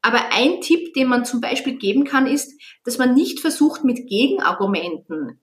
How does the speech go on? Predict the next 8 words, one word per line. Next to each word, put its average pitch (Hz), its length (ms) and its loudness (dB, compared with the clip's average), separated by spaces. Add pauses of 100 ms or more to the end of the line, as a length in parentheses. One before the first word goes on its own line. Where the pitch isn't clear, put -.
sofort 233 500 0
etwas 240 280 -2
zu 196 120 -12
bewirken, 240 680 0 (260)
sondern 240 320 0 (100)
eher 311 220 4
mit - 180 2
Fragen 247 640 0